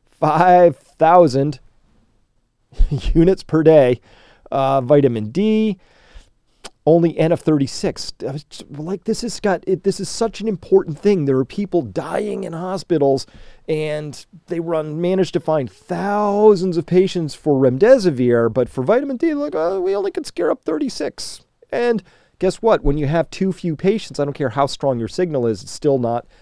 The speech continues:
statistically significant. So they get to say, "Oh, we had such high hopes for vitamin D, but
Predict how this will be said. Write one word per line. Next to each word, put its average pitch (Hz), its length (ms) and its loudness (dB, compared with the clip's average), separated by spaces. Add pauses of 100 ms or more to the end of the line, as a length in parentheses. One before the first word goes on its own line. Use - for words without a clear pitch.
(100)
statistically - 840 -6
significant. 117 640 -6
So 117 100 -10
they 113 100 -4
get 117 180 -2
to 131 60 -8
say, 120 300 -4 (400)
"Oh, 196 260 4
we 165 120 4
had 156 100 0
such 175 200 -2
high 156 160 0
hopes 151 180 -2
for 135 100 -12
vitamin 117 320 -2
D, 107 160 -4
but 110 220 -8